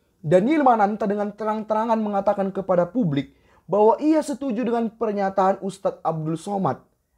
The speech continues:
yaitu perihal ada jin kafir di salib. Mirip dengan apa yang dikatakan Ustadz Abdul Somad,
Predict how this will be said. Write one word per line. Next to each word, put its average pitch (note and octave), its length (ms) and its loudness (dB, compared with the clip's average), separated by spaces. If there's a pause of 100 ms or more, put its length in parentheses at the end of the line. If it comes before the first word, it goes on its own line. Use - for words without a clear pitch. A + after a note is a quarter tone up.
yaitu E3 240 0
perihal F3 460 2
ada D#3+ 180 4
jin D3+ 300 -2
kafir F3+ 500 -4
di B2+ 160 -4
salib. A2+ 400 -4 (760)
Mirip F#3+ 340 4
dengan F3+ 300 4
apa E3+ 240 2
yang E3 100 2
dikatakan D3+ 480 0
Ustadz - 380 -10
Abdul C#3 260 -4
Somad, G2+ 400 -2